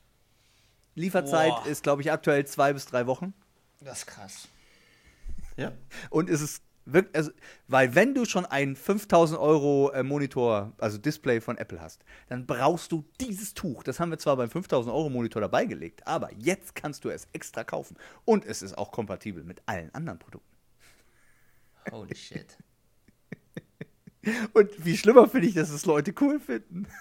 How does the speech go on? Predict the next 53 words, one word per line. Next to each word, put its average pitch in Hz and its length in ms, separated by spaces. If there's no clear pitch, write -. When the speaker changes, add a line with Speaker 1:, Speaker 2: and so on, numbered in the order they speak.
Speaker 1:
<laughs> - 180
Das, - 360
ich 220 180
Speaker 2:
Du, 220 80
Speaker 1:
weiß 180 140
Speaker 2:
das - 100
Speaker 1:
nicht, 143 40
Speaker 2:
glaub 117 100
Speaker 1:
ob 123 80
Speaker 2:
ich 127 60
Speaker 1:
wir, 185 80
ob, - 60
Speaker 2:
sofort. 127 380
Ich 135 100
hab 180 120
Speaker 1:
ob - 40
Speaker 2:
hier 202 120
Speaker 1:
mich 165 40
Speaker 2:
mein 165 120
Speaker 1:
das 160 100
traurig 190 400
macht, 247 320
Speaker 2:
Du, 254 60
Speaker 1:
oder? 160 80
Speaker 2:
ich 147 100
hab, 202 180
ich 165 140
hab 202 120
hier 185 100
mein 165 200
Mikrofasertuch 202 800
von 147 240
Lakewood. 139 480
Das 131 140
ist 123 160
die 127 140
Gitarre, 120 340
die 196 80
ich 214 100
spiele. 233 280
Und 165 320
das 143 220
war 196 100
auch 320 160
nicht 285 140
grad 123 180
billig. 113 220
Und 120 80
ich 113 60
find's - 280
total 127 220
geil. - 240
<laughs> 196 560